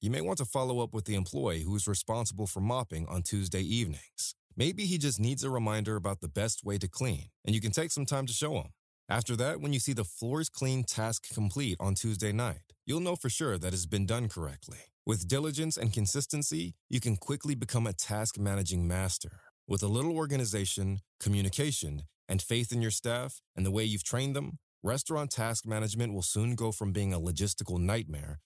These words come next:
to becoming another normal and doable part of your job. Now is the time that restaurants need to operate their best to regain the trust and patronage of their customers.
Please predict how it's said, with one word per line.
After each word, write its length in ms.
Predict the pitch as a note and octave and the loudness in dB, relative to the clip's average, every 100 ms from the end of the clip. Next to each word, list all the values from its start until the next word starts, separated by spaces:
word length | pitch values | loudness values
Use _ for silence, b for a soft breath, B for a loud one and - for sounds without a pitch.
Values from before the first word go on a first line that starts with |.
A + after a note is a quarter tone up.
| - | -4
to 100 | G2 | 0
becoming 360 | G#2 A2 G#2+ | 0 2 2
another 340 | F#2 F2 B2 C#3+ | 2 0 0 0
normal 400 | A#2 G#2 G#2 A2 | 0 0 0 -2
and 120 | E2 D2+ | -4 0
doable 380 | G2+ G2+ G2 | 0 2 -2
part 240 | - F#2 F#2 | -2 -2 0
of 100 | F2+ | 0
your 120 | F#2 | 0
job. 340 | E2+ G#2 D#2+ - _ _ _ _ | 2 0 -2 -8 _ _ _ _
Now 320 | G2 A#2+ D3 | 0 2 0
is 120 | D#3+ D3 | 0 0
the 100 | C#3+ | 0
time 320 | C3+ D3 D#3 | 0 0 0
that 140 | G#2+ | -2
restaurants 600 | F#2 A#2 - B2+ A#2 G2 | 0 0 0 0 2 2
need 260 | F#2 A2 A#2+ | 2 2 2
to 100 | - | 0
operate 460 | G2 G#2+ G2+ G2+ F#2+ | 0 -2 0 -2 0
their 100 | F2 | 0
best 480 | D#2 G#2+ D2+ D2 - | 0 0 -2 -4 -2
to 80 | |
regain 400 | G2 E2+ F#2+ G#2+ | 0 0 0 2
the 80 | F#2+ | 0
trust 460 | F2 - A2 A2+ - | 0 0 0 -2 0
and 140 | F#2+ - | 0 0
patronage 580 | A#2+ B2 E2+ C#2+ D2 - | -2 0 -2 -2 -4 -4
of 140 | E2+ | 0
their 140 | F#2 | 0
customers. 840 | E2 A2 G2+ - C#2 - - - | 0 0 0 -4 -8 -10 -6 -6